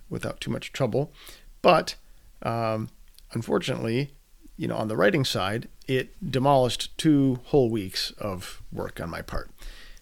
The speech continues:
And I, I had to miss class w-, a couple times and, um, teaching. And so I, I got behind on all sorts of stuff, and, and I didn't write anything for several weeks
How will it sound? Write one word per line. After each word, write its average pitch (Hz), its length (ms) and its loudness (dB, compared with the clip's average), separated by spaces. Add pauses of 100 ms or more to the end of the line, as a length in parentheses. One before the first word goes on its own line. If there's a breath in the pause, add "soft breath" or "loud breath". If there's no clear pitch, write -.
And 101 560 -4
I, 95 240 -6
I 92 60 -6
had 92 180 -4
to 80 60 -6
miss - 280 -6 (240)
class 139 600 4
w-, 156 440 -8 (100)
a 123 80 -2
couple - 260 -2
times 123 460 0
and, 104 400 -6 (440 loud breath)
um, 110 280 -4
teaching. 135 460 0
And 107 80 -4
so 110 180 0
I, 101 180 -2 (440 soft breath)
I 117 120 -2
got 98 280 -4
behind 175 400 6
on 131 120 4
all 117 120 2
sorts - 240 -2
of - 80 -4
stuff, - 360 2
and, - 220 -4
and 113 280 -4
I 117 100 -4
didn't 143 400 0
write 110 260 -6
anything 113 460 -6
for 98 420 -6
several 131 380 0
weeks 113 420 -2